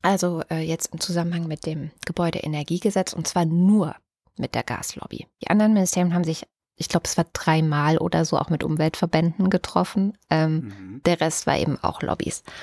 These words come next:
Speaker 1: So, und jetzt wird's ein bisschen heiß. Äh, und Lobby Control schreibt nämlich weiter,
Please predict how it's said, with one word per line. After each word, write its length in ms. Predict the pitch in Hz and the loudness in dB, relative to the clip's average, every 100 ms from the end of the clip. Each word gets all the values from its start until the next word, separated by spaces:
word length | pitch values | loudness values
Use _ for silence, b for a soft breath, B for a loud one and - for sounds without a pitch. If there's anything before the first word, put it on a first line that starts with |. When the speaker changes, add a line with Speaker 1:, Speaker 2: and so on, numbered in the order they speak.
| B B B | B B B
Speaker 1:
So, 160 | 175 - | 2 2
und 160 | - 185 | 0 2
jetzt 280 | 226 - - | 2 0 0
wird's 260 | 214 - | 0 0
ein 100 | 175 | 0
bisschen 480 | 170 170 160 151 - | 0 -2 -4 -6 -2
heiß. 400 | 180 285 403 - - | 2 2 0 -4 -2
Äh, 120 | 185 | 0
und 140 | 180 | 2
Lobby 180 | 175 226 | 0 0
Control 380 | - 202 - 185 | -2 -2 0 -2
schreibt 220 | 165 - | -2 -2
nämlich 240 | 156 156 | -4 0
weiter, 320 | 151 180 240 | 0 2 0